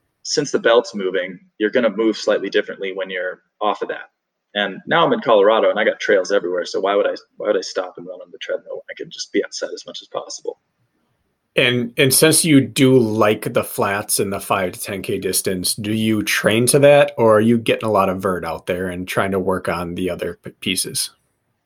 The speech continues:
Speaker 1: Well, I've only been here about a week, so I'm starting to work in more climbing,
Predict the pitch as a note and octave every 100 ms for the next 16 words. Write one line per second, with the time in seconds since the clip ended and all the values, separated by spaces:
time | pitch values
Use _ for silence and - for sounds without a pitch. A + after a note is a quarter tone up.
0 | _ - B2 B2 - - _ _ _ A#2+
1 | C3 E3 D#3+ B2 B2 A#2+ A#2+ A#2 G#2 F2+
2 | A2 D3 - - _ _ - - G#2 G2
3 | F#2 - - _ G2+ G#2 G#2 - - G#2+
4 | A2+ A#2 A2+ A2+ A2+ A2+ A#2 A#2 A#2 A#2+
5 | B2 A#2+ C3 C#3